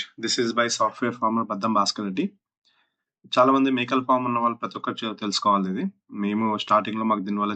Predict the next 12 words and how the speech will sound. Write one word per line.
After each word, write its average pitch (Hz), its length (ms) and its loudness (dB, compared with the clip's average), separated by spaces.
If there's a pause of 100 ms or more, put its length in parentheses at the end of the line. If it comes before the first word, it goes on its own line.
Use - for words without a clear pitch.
(120)
చాలా 101 100 -2
ఇబ్బంది 98 280 0
అయింది. 98 180 0
మేకల 98 540 0
దిస్-, 98 240 -6
అది 98 260 0
బ్లోటింగ్ 101 460 -2
అంటారు 95 240 -2
దీన్ని. 92 320 -8
అంటే 98 160 -2
కడుపు 95 280 -2
ఉబ్బడము. 92 420 -4